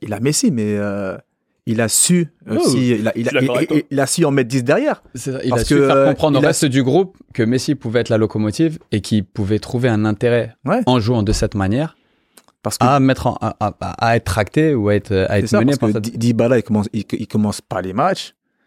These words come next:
Speaker 1: Euh, il joue même pas du tout. Euh, Di Maria, il commence pas tous les matchs. Il arrive à te sortir un Fernandez, il te sort des, des grognards, il te sort des, des gars, en fait, autour de Messi. Il te sort une équipe championne du monde à la fin. Donc, il a réussi, comme, euh, comme Walid,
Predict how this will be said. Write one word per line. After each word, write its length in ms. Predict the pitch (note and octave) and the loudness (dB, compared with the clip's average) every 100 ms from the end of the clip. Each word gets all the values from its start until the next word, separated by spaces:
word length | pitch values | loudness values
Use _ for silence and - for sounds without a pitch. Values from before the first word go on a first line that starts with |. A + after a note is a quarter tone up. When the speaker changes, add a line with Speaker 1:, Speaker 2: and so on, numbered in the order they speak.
| _ _ A#2 | _ _ -4
Speaker 1:
Euh, 320 | G2+ G2+ G2+ | -2 0 -2
il 140 | A#2 A2 | -2 -2
joue 140 | A2+ | 2
même 100 | A#2 | 2
pas 140 | A#2 | 2
du 100 | A2 | 0
tout. 220 | G2+ F#3 G#3+ _ - - | 0 -2 -4 _ -14 -4
Euh, 200 | A2 G#2+ | 0 2
Di 140 | G2+ | 4
Maria, 200 | A#2 A#2+ | 4 4
il 20 | |
commence 180 | A2 G#2+ | 2 -2
pas 120 | - | -2
tous 100 | G2+ | -4
les 100 | G2+ | -2
matchs. 300 | G2+ E3+ F#3 | 0 2 0
Il 100 | A2+ | 0
arrive 240 | G#2+ G#2+ G2+ | -2 0 -2
à 60 | |
te 60 | - | -4
sortir 280 | G#2+ - G#2+ | -6 -2 -2
un 80 | G2 | -2
Fernandez, 460 | G#2+ G2 G2 D#3 A#2 | -2 -2 0 0 0
il 40 | |
te 60 | G#2 | -4
sort 180 | - G#2+ | -4 -2
des, 360 | G2+ G2+ G2+ G2 | -2 -2 -2 -4
des 160 | G#2 G#2+ | -6 -4
grognards, 420 | G2+ G2+ B2+ F3 | -2 0 2 2
il 60 | A2+ | 0
te 60 | |
sort 180 | - G#2 | -4 -4
des, 240 | G2+ G2+ | -4 -6
des 100 | G2+ | -4
gars, 160 | A#2+ A3 | 0 0
en 60 | F#3 | 0
fait, 180 | B2 | -2
autour 160 | A2+ A2+ | -2 -2
de 80 | G#2 | -2
Messi. 300 | G#2 G#2+ G2 _ _ | -4 -6 -10 _ _
Il 120 | - | -12
te 60 | F#2+ | -4
sort 160 | C#3+ C#3 | 0 0
une 80 | |
équipe 180 | A#2 D3+ | 0 -2
championne 240 | D3+ D#3+ D#3+ | 0 0 2
du 60 | |
monde 160 | E3 D#3 | 2 2
à 60 | |
la 80 | D#3 | 0
fin. 180 | - C3+ - - _ | 0 -4 -6 -20 _
Donc, 220 | A#2+ C#3+ - | -2 -2 0
il 100 | A#2 | 0
a 120 | G#2+ | 2
réussi, 560 | A#2+ C#3+ C#3 F3+ G3+ - _ _ - | 2 2 0 0 -2 -6 _ _ -6
comme, 180 | B2 A2 | -2 0
euh, 160 | G#2+ G#2 | 0 -2
comme 180 | A#2 | 0
Walid, 320 | A2 A2 G3 | 0 0 0